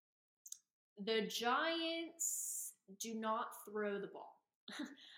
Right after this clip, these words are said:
Um, they throw it forty percent of the time this season, which is the fifth lowest in the N F L. So they rely a lot on Saquon Barkley and the rush game. They have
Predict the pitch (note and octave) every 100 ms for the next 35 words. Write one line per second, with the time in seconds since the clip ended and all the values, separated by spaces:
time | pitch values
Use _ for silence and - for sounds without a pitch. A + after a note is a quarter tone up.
0 | - A#3 A3 G#3+ G#3+ A3 - A#3 G#3+ G#3
1 | G3+ F#3+ - A#3 A3+ B3+ - C4+ B3 A#3
2 | A#3 G#3+ G3+ A3+ A3 G#3+ - G#3 G#3 G#3+
3 | G3 F#3+ G3 G3 - C4 A#3+ G#3 F3+ F3
4 | G3 - - - _ _ G#3+ G3+ G3 F#3+
5 | F#3+ F#3+ F3+ - F3 F3 F3 - _ _
6 | - G#3+ A3 G#3 G3 - _ _ _ _
7 | F#3+ G#3+ G#3+ G3+ G#3 G3+ G3 - G3+ G3
8 | F3 C4+ A#3 G#3 - - G#3 G3+ G#3 -
9 | G#3+ A3+ G#3+ G#3 G3 - G3 F#3 F#3+ G3
10 | F#3+ F#3 F#3+ F3+ F#3 - F3 F3 F3 F3